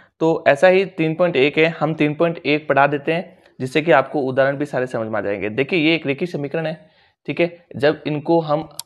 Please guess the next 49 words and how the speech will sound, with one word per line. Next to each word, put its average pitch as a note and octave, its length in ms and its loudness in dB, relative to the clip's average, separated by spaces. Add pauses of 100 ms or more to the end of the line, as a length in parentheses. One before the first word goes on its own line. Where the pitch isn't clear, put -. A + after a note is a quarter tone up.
अ, A#2+ 160 -4
ग्राफ A#2+ 420 0
में D#3 160 -6
खींचेंगे D3 460 -2
ना, C3 120 -4 (320)
इनके C#3+ 200 0
मान C3 220 0
लगाकर C#3+ 300 0
जब D3 200 -2
एक C3+ 120 -4
लाइन C3 200 -2
खींचेंगे C#3 400 -6
ना, C3+ 140 -6 (320)
तो E3+ 60 0
वो E3+ 80 4
लाइन D#3 300 2
सीधी E3+ 360 -2
आएगी, A2 460 0
इसीलिए F3+ 300 -2
इनको E3+ 200 2
रैखिक D#3 280 -2
समीकरण D3 340 -4
बोलते C3+ 240 -2
हैं, C3+ 80 -4
क्योंकि D#3 240 -6
इनकी D3+ 200 -4
जो D3 280 -4 (240)
लाइन C#3+ 260 2
होती E3 180 -4
है D#3 40 -2
वो C#3+ 60 -2
एकदम C#3 220 -6
सीधी C#3 300 -8
होती G2+ 320 -6
है, - 160 -12 (520)
ठीक E3 140 -4
है। - 280 -6 (260)
रेखिक D3+ 440 0
या D#3+ 100 6
रेखीय D3+ 460 0
कैसे C#3 300 -2
भी C3 80 -2
बोल G#2+ 180 -4
सकते - 260 -10
हैं, F#2+ 220 -10
दोनों C#3+ 260 0
बोलते A2 260 -2
हैं G2 40 -6
इनको। G2 260 -8